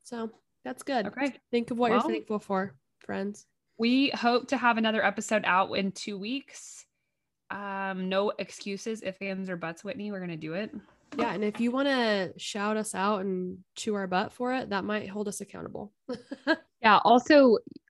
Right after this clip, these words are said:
Speaker 2: obviously, sharing things like that for the podcast are always helpful to us, but we always like to hear podcast topics too. We like to keep 'em light. We don't wanna do anything depressing, but if you guys have any ideas, you're welcome to send 'em our way.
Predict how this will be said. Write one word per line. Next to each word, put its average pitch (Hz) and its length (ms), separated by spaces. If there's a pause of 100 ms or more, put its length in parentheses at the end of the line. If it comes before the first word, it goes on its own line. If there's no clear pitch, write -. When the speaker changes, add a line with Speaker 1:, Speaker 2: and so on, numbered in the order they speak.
(140)
Speaker 2:
obviously, 226 800
sharing 214 600
things 202 220
like 185 160
that 175 160
for 190 120
the 180 80
podcast 175 480
are 165 120
always 165 240
helpful 170 300
to 175 180
us, 165 320
but 170 140
we 285 100
always 302 180
like 269 140
to 220 80
hear 220 200 (120)
podcast 180 480
topics 180 400
too. 175 500 (500)
We 202 60
like 202 200
to - 40
keep 233 180
'em 202 140
light. 175 480 (220)
We 185 160
don't 185 100
wanna 180 140
do 185 100
anything 180 320
depressing, 170 480
but 165 80
if 170 100
you 190 60
guys 208 180
have 240 120
any 226 100
ideas, 180 460
you're 156 100
welcome 156 360
to 175 100
send 170 220
'em 65 80
our - 120
way. - 160